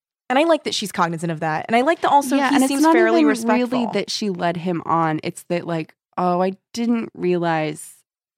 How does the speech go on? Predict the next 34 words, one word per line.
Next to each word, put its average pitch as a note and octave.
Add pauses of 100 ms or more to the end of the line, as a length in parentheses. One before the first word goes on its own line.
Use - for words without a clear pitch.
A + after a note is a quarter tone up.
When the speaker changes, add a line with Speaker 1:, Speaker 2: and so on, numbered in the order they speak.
(120)
Speaker 2:
the E3 (300)
depth - (240)
of D3+ (340)
your E3+
interest - (160)
in E3+
me. C3+
I F3+
thought F#3+
it F#3
was F3 (240)
okay E3+
for D3+
us D3
to D#3
just D3
have C#3+
kinda C#3+
like C#3+
a D#3
one-off C#3+
date. C3 (140)
Speaker 1:
Yeah. G3 (400)
Speaker 2:
And F3+
now D#3+
I D3+
see D#3
that C#3+
that C#3+
is C#3 (420)
not F2
what's -
going C#3+
on." C#3+